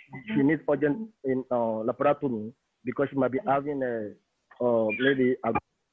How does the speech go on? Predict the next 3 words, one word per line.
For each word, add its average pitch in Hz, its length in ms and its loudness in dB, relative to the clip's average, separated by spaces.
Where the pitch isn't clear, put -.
come 151 160 -2
to 135 60 -2
work, 120 300 2